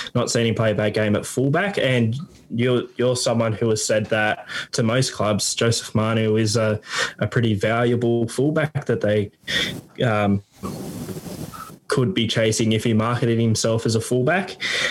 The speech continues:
Um, and at five eight two, uh, when he's been filling in at five eight, he hasn't had a bad game yet. Those are at least fullback and s-, five eight, two crucial positions. Um, so it's that, that versatility is key for me. Um, he's the best centre in the comp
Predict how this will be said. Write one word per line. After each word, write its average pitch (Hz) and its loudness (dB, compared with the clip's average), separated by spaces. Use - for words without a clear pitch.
Um, 117 2
and 127 2
at 127 -2
five 123 0
eight 117 0
two, 113 2
uh, 110 0
when 113 2
he's 107 2
been 110 2
filling 110 0
in 107 2
at - -4
five 107 0
eight, 104 2
he 98 2
hasn't 107 2
had 104 2
a - 0
bad 101 0
game 104 2
yet. - -2
Those 113 0
are 107 2
at 113 0
least 113 2
fullback 113 0
and 101 0
s-, - 0
five 110 0
eight, 110 0
two 110 0
crucial 113 0
positions. 113 2
Um, 104 0
so 117 0
it's 113 -2
that, 120 0
that 120 0
versatility 113 2
is 101 0
key 120 0
for 117 -2
me. 113 2
Um, 117 0
he's 131 2
the 156 2
best 156 0
centre 120 2
in 110 2
the 107 -2
comp 110 -2